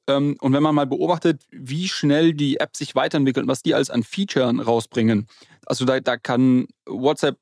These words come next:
mal komplett einpacken, jetzt mal unabhängig von diesem ganzen Sicherheitsaspekt. Also die schaffen's echt irgendwie, das Produkt weiterzuentwickeln, was ich, was ich cool finde. Und deshalb traue ich denen auch zu, eine coole Wallet zu launchen, weil es ja auch immer so eine Frage von, ähm, ja, vom, vom, vom Produkt her und vom User-Interface, das man letztendlich baut, ob das dann nutzerfreundlich ist.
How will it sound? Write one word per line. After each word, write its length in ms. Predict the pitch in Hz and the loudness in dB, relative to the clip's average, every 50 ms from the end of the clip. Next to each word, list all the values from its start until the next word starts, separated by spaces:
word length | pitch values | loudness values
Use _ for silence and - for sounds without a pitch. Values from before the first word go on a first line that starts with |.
| _ _ - | _ _ -2
mal 140 | 131 131 | -2 -2
komplett 420 | - - 135 120 151 151 143 - - | 0 0 0 0 0 -2 -4 -4 -6
einpacken, 440 | - 123 117 - 123 - - 127 120 | -6 -6 -6 -6 -8 -10 -10 -8 -10
jetzt 160 | 120 - - | -8 -6 -4
mal 40 | 143 | -2
unabhängig 380 | 151 151 135 - 135 131 123 | 0 0 0 2 0 0 2
von 80 | - 135 | 2 2
diesem 140 | 123 127 127 | 4 4 4
ganzen 180 | 127 123 123 | 4 4 2
Sicherheitsaspekt. 720 | 117 139 143 - 120 113 110 - - 123 - - 135 151 - | 2 2 0 2 0 0 0 0 -2 -4 -2 -2 -4 -2 0
Also 220 | 131 123 123 113 - - - _ _ _ - | 2 2 2 2 0 -4 -20 _ _ _ -6
die 40 | - | -4
schaffen's 240 | 147 143 139 - - | -4 -2 -4 -4 -4
echt 180 | - 151 - | -4 -4 -2
irgendwie, 180 | - 160 151 143 | 0 2 2 4
das 140 | 143 135 - | 4 2 -2
Produkt 320 | - - 139 143 127 _ - | -2 0 0 0 0 _ -4
weiterzuentwickeln, 880 | - 135 120 135 165 170 - - 190 175 180 185 - 208 208 202 202 233 | -2 -2 -2 0 -2 -2 0 0 0 2 2 0 0 2 2 2 0 0
was 200 | - 131 135 135 | 0 -2 -2 0
ich, 120 | 143 147 - | -2 -2 -2
was 120 | 151 147 | -2 -2
ich 80 | 143 - - | -2 0 2
cool 120 | 180 180 | 2 2
finde. 200 | - 190 185 180 | 4 4 4 4
Und 100 | 147 135 | 4 4
deshalb 220 | 139 131 - 139 123 | 2 2 0 -2 -2
traue 200 | - - 143 151 | 0 0 0 0
ich 60 | 139 | 2
denen 120 | - 139 127 | 0 -2 -2
auch 100 | 123 - | -2 -6
zu, 200 | - - 156 151 | -4 0 2 4
eine 160 | 143 135 131 | 4 4 2
coole 320 | - - - 170 143 131 | 0 2 2 4 4 6
Wallet 260 | 127 135 160 175 151 - | 4 4 4 2 0 0
zu 120 | - 127 | 0 0
launchen, 240 | 127 127 139 143 - | 0 2 0 -2 -2
weil 80 | 127 120 | -4 -4
es 60 | - | 0
ja 80 | - 139 | 0 0
auch 80 | 131 | 2
immer 100 | 131 127 | 2 2
so 80 | 123 127 | 2 2
eine 140 | 123 120 - | 0 0 0
Frage 340 | - 131 131 127 127 127 | 0 0 0 2 2 0
von, 400 | 123 - - 127 123 120 117 113 - _ _ - - - - _ _ _ | 0 2 0 2 2 2 2 0 -2 _ _ -20 -20 -20 -20 _ _ _
ähm, 440 | - 120 113 113 113 113 117 117 - _ _ _ - | -2 -2 0 2 2 2 0 0 -2 _ _ _ -2
ja, 200 | 143 127 117 110 | 0 0 0 0
vom, 180 | - - 120 113 | -2 -2 -4 -2
vom, 240 | - 123 120 113 - | 0 0 -2 -2 -2
vom 160 | - 127 113 | -2 -2 -2
Produkt 380 | - - 123 156 165 - - | 0 2 2 2 2 2 0
her 180 | 147 143 139 135 | 0 2 2 2
und 140 | 123 120 - | 0 0 -2
vom 160 | - 120 120 | 0 0 0
User-Interface, 560 | 127 156 156 151 127 123 120 - 123 117 - | 2 2 2 2 2 0 0 0 -2 -2 -2
das 160 | 131 120 - | -2 -2 0
man 100 | - 117 | 2 2
letztendlich 400 | 113 - - - 123 117 117 - | 2 2 2 0 -4 -4 -4 -2
baut, 220 | - 123 127 131 - | 0 0 0 2 0
ob 100 | - - | -4 -2
das 140 | - 120 - | -2 -2 -2
dann 200 | - 113 110 120 | 0 0 2 2
nutzerfreundlich 560 | 143 - 143 131 - - 117 113 120 117 - | 2 2 0 -2 0 0 0 0 0 0 2
ist. 200 | 156 170 - | 0 0 0